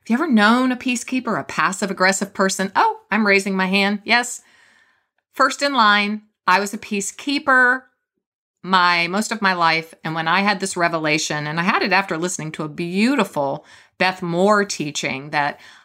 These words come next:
I will bring, be bringing that to the table when I do a YouTube teaching on this, so stay tuned.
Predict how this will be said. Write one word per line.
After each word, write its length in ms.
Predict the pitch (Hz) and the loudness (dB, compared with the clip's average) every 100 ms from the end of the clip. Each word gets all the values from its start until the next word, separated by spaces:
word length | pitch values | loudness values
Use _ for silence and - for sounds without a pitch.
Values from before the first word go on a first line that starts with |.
| _ | _
I 240 | 175 202 220 | 0 0 2
will 180 | 208 | -2
bring, 300 | 196 190 185 | 0 -2 -4
be 180 | - 185 | -4 -4
bringing 440 | 180 190 180 175 147 | 0 0 0 -6 0
that 280 | 175 196 - | 2 2 -2
to 100 | 175 | -8
the 80 | |
table 360 | 170 175 160 156 | -4 -4 -4 -6
when 200 | 156 151 | -4 -4
I 120 | 151 | -4
do 180 | 156 151 | -6 -8
a 60 | 143 | -4
YouTube 420 | 160 165 151 151 | -4 -4 -8 -8
teaching 340 | 143 135 139 | -10 -8 -8
on 100 | 139 | -6
this, 160 | 147 151 | -6 -6
so 100 | 151 | -6
stay 260 | - - | -8 -8
tuned. 580 | 151 - 240 196 139 151 | -10 -2 2 2 0 -10